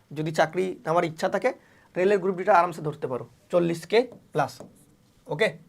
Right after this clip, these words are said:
নেক্সট পেজটা দেখে নাও। বলছে মেয়েদের শিক্ষা, মেয়েদের শিক্ষা ও বিবাহের জন্য সঞ্চয়কে উৎসাহিত করার জন্য বাইশে জানুয়ারি দু হাজার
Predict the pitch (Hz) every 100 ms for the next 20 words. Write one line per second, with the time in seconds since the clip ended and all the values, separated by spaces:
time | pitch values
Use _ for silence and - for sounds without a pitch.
0 | _ _ _ _ _ _ _ _ _ -
1 | _ _ 196 220 254 233 247 240 226 247
2 | - _ _ _ _ _ 151 214 247 262
3 | 269 269 - _ - 165 190 226 262 247
4 | 277 262 247 240 - 254 269 277 - _
5 | _ _ _ 165 190 214 233 254 - 233
6 | 226 - 247 254 247 226 214 160 214 247
7 | 233 254 226 233 180 214 - _ _ _
8 | _ - - 233 233 254 254 262 240 -
9 | 247 240 240 233 233 190 185 196 185 208
10 | 240 277 233 240 247 247 196 220 226 247